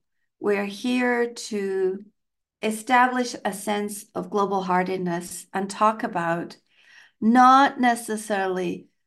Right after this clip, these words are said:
the how and the where and the who of travel, but to talk about the why of travel. So may your travel lead to the transformation that you are seeking.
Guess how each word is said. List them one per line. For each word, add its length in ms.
the 140
how 500
and 160
the 80
where 720
and 140
the 80
who 280
of 200
travel, 560
but 180
to 100
talk 360
about 340
the 100
why 720
of 140
travel. 560
So 580
may 320
your 300
travel 760
lead 500
to 120
the 100
transformation 1160
that 180
you 360
are 180
seeking. 720